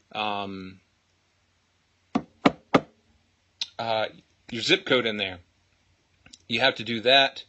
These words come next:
Another thing that will get you higher up in the ranking is, um, if you have a best offer.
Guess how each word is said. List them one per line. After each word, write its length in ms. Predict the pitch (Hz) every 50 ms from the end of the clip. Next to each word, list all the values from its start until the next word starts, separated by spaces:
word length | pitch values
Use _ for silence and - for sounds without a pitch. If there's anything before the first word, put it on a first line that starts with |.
| _ _ _ _ _ -
Another 360 | - 113 120 135 147 156 147
thing 240 | 147 156 151 147 143
that 120 | 139 127
will 120 | 131 113 110
get 160 | - 131 131
you 140 | 127 120 104
higher 340 | - 120 123 127 131 127 127
up 160 | 123 123 -
in 120 | 127 117
the 80 | 110 107
ranking 480 | 110 123 131 135 - 139 135 135 131 127 _ _ _ _ _ _ _ _ _ _
is, 760 | - 120 117 117 117 117 117 113 113 110 107 104 - - - - _ _ _ _ _ _ _ _ _ _ _ _ _ _ _ _ _ _ _ _ _ _ _ _ _ _ _ _ _ _ _ _ _ _ -
um, 580 | 110 107 104 98 98 95 92 90 87 87 90 _ _ _ _ _ _ _ _ _ _ _ - -
if 180 | - 123 - -
you 320 | 139 139 135 131 127 120
have 260 | - 120 123 127 123 113
a 60 | 110
best 360 | 104 104 113 113 - - -
offer. 400 | 113 104 101 - - - - -